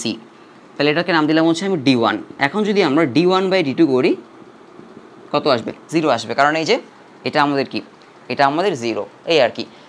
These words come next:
মানে দুটো ইকুয়েশনের নিশ্চয়ক আমরা বের করব। আগে ইকুয়েশনটা বের করতে হবে, দুটো ইকুয়েশনের নিশ্চয়ক বা discriminant বের করে রেশিও করলে জিরো আসবে, সেটাই ওখানে বের করতে, বের করতে বলেছে আর কি। পরের ইকুয়েশনটা যদি আসি,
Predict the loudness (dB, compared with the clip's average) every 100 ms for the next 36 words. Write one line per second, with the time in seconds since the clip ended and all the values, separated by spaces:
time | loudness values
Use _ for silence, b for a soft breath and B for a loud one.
0 | B -4 -2 -4 -2 -2 -2 -4 -4 -2
1 | -4 -2 -2 -2 -2 0 0 0 0 2
2 | 0 -2 B B -2 0 0 0 -2 -2
3 | -2 -2 -4 -2 0 0 -2 0 -2 -2
4 | -4 -4 -6 -6 -4 -4 -6 -6 -6 -4
5 | -2 0 0 -4 B -20 -8 -4 -2 -2
6 | -4 -4 -2 0 0 0 -6 -10 -16 -8
7 | -4 -2 -2 -4 -4 -6 -6 -4 -4 -4
8 | -4 -4 -4 -6 -6 -12 -14 B B B
9 | B -4 2 4 2 0 -2 -2 -2 2
10 | 2 0